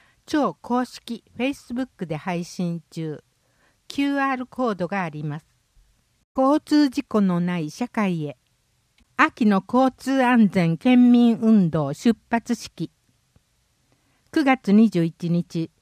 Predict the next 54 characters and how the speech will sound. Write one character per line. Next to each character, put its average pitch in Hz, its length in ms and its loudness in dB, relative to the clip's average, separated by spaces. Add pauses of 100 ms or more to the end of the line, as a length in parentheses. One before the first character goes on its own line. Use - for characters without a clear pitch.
(320)
青 240 200 4
垣 220 280 -4
障 240 280 2
害 226 220 0
学 214 260 -4
習 254 280 -2
セ 254 180 0
ン 233 120 4
タ 160 200 -4
ー 135 80 -4
で、 147 180 -8 (760)
秋 277 220 0
の 185 180 2
交 254 280 2
通 233 280 -2
安 214 240 2
全 147 260 -4
県 254 360 4
民 240 240 2
運 226 260 4
動 151 220 -2
の 143 220 -4 (200)
出 - 360 -4
発 254 240 -8
式 - 320 -10
が - 200 -12
行 196 200 -2
わ 190 280 2
れ 180 120 0
ま 165 160 0
し - 180 -20
た。 180 140 -10 (1300)
ウ 226 80 0
ェ 254 100 4
ル 262 140 -2
カ 247 140 -2
ム 240 120 2
コ 254 160 0
ン 233 100 4
サ 180 180 -4
ー 165 60 -6
ト - 120 -10
や 156 240 -8 (580)
交 262 220 4
通 262 320 -2
安 240 260 2
全 160 360 0
に 156 120 -6 (120)
寄 277 160 2
与 226 120 2
さ 190 140 0
れ 165 100 -2
た 151 200 -8
人 - 340 -10